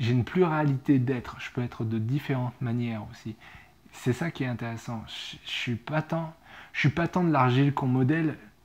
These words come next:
dans un moule. Je suis l'espace entre l'argile et le moule. Et ça, ça fait toute une différence puisque ça permet une grande flexibilité que les autres penseurs n'avaient pas abordée de cette manière-là.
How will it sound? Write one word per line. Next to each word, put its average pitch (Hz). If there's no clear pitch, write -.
dans 131
un 117
moule. 170
Je 120
suis 123
l'espace 143
entre 127
l'argile 127
et 160
le 123
moule. 113
Et 127
ça, -
ça 139
fait 120
toute -
une 127
différence 120
puisque -
ça 117
permet 127
une 127
grande 143
flexibilité 123
que 156
les 120
autres 160
penseurs 156
n'avaient 120
pas -
abordée 139
de 139
cette -
manière-là. 123